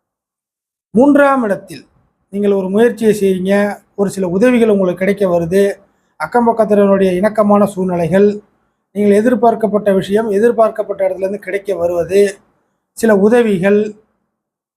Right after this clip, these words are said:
அதனை அடுத்து வந்து பார்த்தீங்கன்னாக்கா, குறுகிய தூரத்துல ஏதாச்சும் முயற்சி, பக்கத்துல யாராச்சும் போய் பார்க்கணும்,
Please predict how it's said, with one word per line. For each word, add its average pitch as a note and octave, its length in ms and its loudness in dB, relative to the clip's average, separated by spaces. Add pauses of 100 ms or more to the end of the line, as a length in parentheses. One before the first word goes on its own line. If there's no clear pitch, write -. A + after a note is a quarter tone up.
(220)
அதனை A#3 280 2
அடுத்து A#3+ 200 2
வந்து A3+ 180 2
பார்த்தீங்கன்னாக்கா, G#3+ 540 0
குறுகிய C4 320 2
தூரத்துல A#3+ 480 2
ஏதாச்சும் G#3 260 0
முயற்சி, G#3 720 0
பக்கத்துல A3 340 0
யாராச்சும் G3+ 280 0
போய் G#3 100 -4
பார்க்கணும், G3+ 600 0